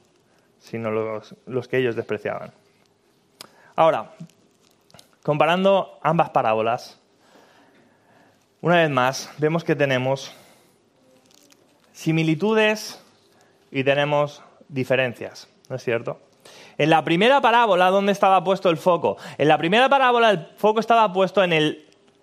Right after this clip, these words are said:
fruto que había dado la viña. Es decir, en el fruto que estaba dando Israel, en las obras del pueblo, las malas obras del pueblo.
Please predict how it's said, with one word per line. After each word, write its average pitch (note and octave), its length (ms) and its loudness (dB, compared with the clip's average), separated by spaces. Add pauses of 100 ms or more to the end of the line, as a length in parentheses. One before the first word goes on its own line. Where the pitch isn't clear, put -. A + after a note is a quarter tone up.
(240)
fruto G3 800 0 (160)
que - 80 0
había D#3+ 360 4
dado D3+ 440 2
la C3+ 180 2
viña. A#2+ 440 -4 (720)
Es F3 180 2
decir, F3+ 680 0
en D#3 180 0
el D#3 140 2
fruto G#3 460 0
que D#3 80 -4
estaba E3 300 2
dando D#3+ 560 2 (300)
Israel, C#3 580 2
en C#3+ 200 -2
las D3 260 0 (100)
obras F#3+ 500 2
del D#3 160 0
pueblo, D3+ 500 0 (920)
las C3 220 0
malas F3+ 480 0
obras D#3 560 0 (460)
del C3+ 140 2
pueblo. C3+ 420 0